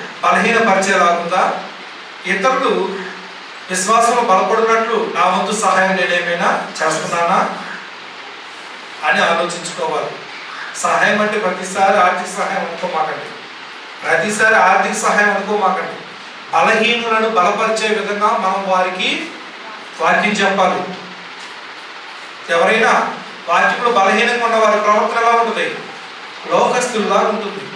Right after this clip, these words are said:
అంటే వీరికి విశ్వాసము తక్కువ. అటువంటి వారిని హెచ్చరించాలి, చెప్పాలి ప్రేమపూర్వకంగా. లేని ఎడల బలహీనులను దేవుడు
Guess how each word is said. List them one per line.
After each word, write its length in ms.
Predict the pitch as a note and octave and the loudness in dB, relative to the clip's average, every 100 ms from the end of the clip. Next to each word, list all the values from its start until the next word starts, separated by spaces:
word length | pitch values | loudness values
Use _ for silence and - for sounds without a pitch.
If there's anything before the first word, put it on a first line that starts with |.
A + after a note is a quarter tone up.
| - - | -12 -10
అంటే 200 | F#3+ G3 | -6 -4
వీరికి 340 | G3 F#3 F#3 F#3+ - - F3 | -2 -2 -4 -8 -10 -12 -10
విశ్వాసము 720 | E3 F3+ F3 F#3 A3 - A#3+ - - - - - - - - - - | -6 -4 -4 -4 -6 -6 -8 -12 -14 -16 -14 -14 -14 -14 -14 -10 -6
తక్కువ. 500 | - G3+ G3+ - - - - - - - - | -4 -2 0 0 -4 -10 -14 -16 -16 -14 -12
అటువంటి 380 | - F3 E3+ D#3 | -4 -2 -2 0
వారిని 280 | D#3 D#3 - | 2 2 0
హెచ్చరించాలి, 680 | G#3 G#3+ G3 F#3 F#3+ - - - - - - - F3 | -2 -4 -4 -6 -6 -8 -8 -12 -14 -16 -16 -6 -4
చెప్పాలి 440 | E3+ G#3 F#3+ G3 | 0 2 4 2
ప్రేమపూర్వకంగా. 920 | F#3+ F3+ F3 F3 E3+ - - - - - - - - - - - - - - - - | 0 0 0 0 0 0 -2 -6 -10 -12 -14 -14 -14 -14 -14 -14 -14 -14 -16 -16 -12
లేని 300 | - E3 G3 | 0 2 2
ఎడల 640 | F#3+ E3+ G3 G#3+ G#3 - - - - - - - - - - - - - | 2 2 4 4 2 0 -4 -8 -12 -14 -14 -14 -14 -14 -16 -16 -16 -2
బలహీనులను 800 | E3 F3 F#3 G#3+ B3 B3 G3+ D3+ | 0 2 2 2 2 4 2 0
దేవుడు 480 | D3+ F3 G3 F#3+ - | -2 -2 0 -2 -4